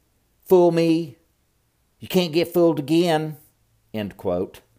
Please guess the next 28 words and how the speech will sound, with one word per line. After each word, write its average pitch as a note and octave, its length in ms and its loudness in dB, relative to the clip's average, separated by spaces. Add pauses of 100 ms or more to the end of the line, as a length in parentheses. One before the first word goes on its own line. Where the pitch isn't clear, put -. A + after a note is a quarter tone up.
(420)
Bush G#2+ 580 0 (500)
is D3 200 0
not F3 300 0
just D3+ 300 0
your C3+ 100 -4
typical D#3 580 -2
idiot. A#2 540 0 (560)
That's C#3 540 -2 (120)
for C3 480 -4
sure. F2 600 -10 (2250)
On D3 160 4
March F3+ 320 2
twentieth, D#3+ 560 -2
two C#3+ 180 -6
thousand B2 520 -2
and G#2+ 180 -8
three, A2+ 480 -6
the G#2 260 -8
Iraq B2 460 -4
War A2 220 -4
began G#2+ 500 -8
with G#2 180 -10
a F#2+ 120 -8
shock B2+ 480 -6
and F#2 220 -10 (100)
awe E2+ 460 -2 (120)
bombing F2 460 -8
campaign. D2 800 -18